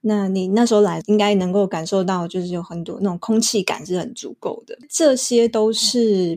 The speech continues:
不是流行性的元素，所以它对你的视觉其实也没有太大的冲击。就像你人在大自然里面一样，看到大自然永远不会觉得腻。这就跟我们的企业理念有点像哦，就是我们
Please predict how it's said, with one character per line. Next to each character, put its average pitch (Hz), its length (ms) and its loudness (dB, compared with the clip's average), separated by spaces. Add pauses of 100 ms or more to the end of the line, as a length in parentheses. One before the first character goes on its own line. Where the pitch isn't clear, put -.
不 190 140 -2
是 226 300 4
流 185 160 0
行 180 220 -4
性 196 180 0
的 - 100 -4
元 - 260 -6
素， - 280 -4
所 277 80 -2
以 294 80 0
它 254 200 0
对 254 200 4
你 185 100 2
的 185 160 -2
视 220 300 0
觉 - 180 -4
其 214 160 0
实 226 140 4
也 185 120 4
没 185 120 0
有 180 80 -2
太 180 180 -2
大 170 200 -2
的 - 100 -10
冲 180 340 -8
击。 - 260 -10 (120)
就 302 120 2
像 269 300 4
你 202 100 2
人 185 300 0
在 220 120 0
大 208 200 0
自 208 160 0
然 170 180 -2 (120)
里 190 140 2
面 214 240 4
一 185 220 -2
样， 190 180 -2
看 240 200 0
到 220 280 -2 (200)
大 208 160 0
自 202 80 0
然 180 160 0
永 185 100 -2
远 175 100 -4
不 - 140 -10
会 202 140 -2
觉 - 120 -8
得 196 120 -6
腻。 185 320 0 (180)
这 285 180 4
就 226 320 4
跟 220 360 2
我 175 80 2
们 - 200 -6
的 - 360 -6 (260)
企 - 220 -4
业 214 220 6
理 196 180 2
念 208 200 4
有 170 160 0
点 175 160 -2
像 - 440 -4
哦， 220 80 -10
就 208 120 2
是 214 140 6
我 190 80 2
们 180 260 -2